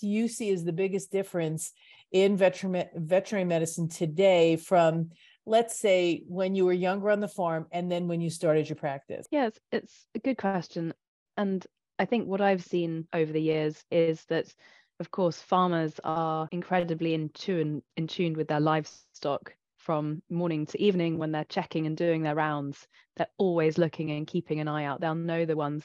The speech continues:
Speaker 2: that they're concerned about, or they'll have identification on those,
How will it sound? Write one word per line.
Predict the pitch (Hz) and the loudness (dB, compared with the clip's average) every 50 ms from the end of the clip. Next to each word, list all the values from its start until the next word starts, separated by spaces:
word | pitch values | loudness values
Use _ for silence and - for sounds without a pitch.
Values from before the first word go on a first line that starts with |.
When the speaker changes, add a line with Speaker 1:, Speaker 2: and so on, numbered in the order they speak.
| _ - | _ -6
Speaker 2:
that | 147 - _ _ _ _ _ _ _ - | -6 -6 _ _ _ _ _ _ _ -4
they're | 151 151 | -4 -4
concerned | - - 160 175 - 240 226 214 196 | -4 -6 -6 0 2 4 4 4 4
about, | 202 190 185 185 185 - - | 4 4 4 2 0 -2 -4
or | 160 151 147 | -4 -2 -2
they'll | 147 147 147 151 - _ _ _ _ _ _ _ _ _ | 0 0 0 -2 -4 _ _ _ _ _ _ _ _ _
have | - - 156 151 | -8 -6 -4 -4
identification | 151 151 151 165 165 160 - - - 165 - 190 180 175 - - 190 | -4 -4 -2 -2 -4 -4 -6 -8 -10 -4 0 0 0 0 0 -2 -4
on | 180 180 180 | -4 -2 0
those, | 180 180 180 175 175 175 | 0 2 2 2 0 -2